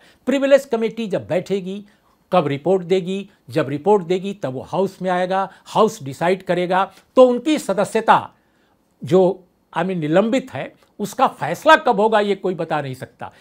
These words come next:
इसीलिए मैं एक जर्नलिस्ट के तौर पे उसको अनिश्चितकाल कह रहा हूँ और इसमें कहीं कुछ गलत नहीं है। ठीक उसी तरह से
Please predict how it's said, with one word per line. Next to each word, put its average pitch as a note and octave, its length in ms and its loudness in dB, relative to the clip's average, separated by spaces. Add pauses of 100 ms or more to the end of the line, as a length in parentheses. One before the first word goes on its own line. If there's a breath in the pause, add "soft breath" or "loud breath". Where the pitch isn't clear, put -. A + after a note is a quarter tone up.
(120)
इसीलिए A#3 380 0
मैं G3+ 200 0
एक G3 280 -6
जर्नलिस्ट F3+ 420 -6
के F3 100 -8
तौर D3+ 220 -8
पे - 260 -8 (180 soft breath)
उसको - 220 -6
अनिश्चितकाल F#3+ 920 -8
कह G2 200 -16
रहा F#2 120 -16
हूँ F#3+ 160 -12 (180 loud breath)
और B3+ 120 6
इसमें C4 320 -6
कहीं G3+ 260 -8
कुछ - 260 -16
गलत A#2 320 -10
नहीं G2+ 160 -18
है। - 220 -20 (1120)
ठीक D4 220 -6
उसी B3 180 -6
तरह A3+ 220 0
से A#3+ 280 -6